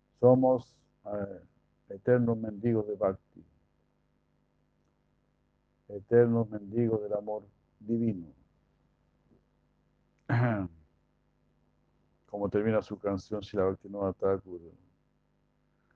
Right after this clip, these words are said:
eh, es, Bhaktivinoda Thakur cae a los pies del Señor, mendigando recibir el santo nombre.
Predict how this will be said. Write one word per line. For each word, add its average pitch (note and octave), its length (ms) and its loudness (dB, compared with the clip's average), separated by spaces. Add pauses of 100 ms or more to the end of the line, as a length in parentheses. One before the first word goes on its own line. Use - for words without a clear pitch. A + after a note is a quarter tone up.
(720)
eh, E2+ 380 -8 (760)
es, F2 240 -20 (580)
Bhaktivinoda F#2 500 -12
Thakur G2 440 -4
cae C3+ 280 10
a - 20 8
los G#2 180 -2
pies G2 240 -2
del F#2 140 -10
Señor, F2+ 480 -14 (1300)
mendigando F#2 800 -2
recibir F2+ 460 -12
el E2+ 100 -14
santo E2+ 420 -18
nombre. E2 320 -20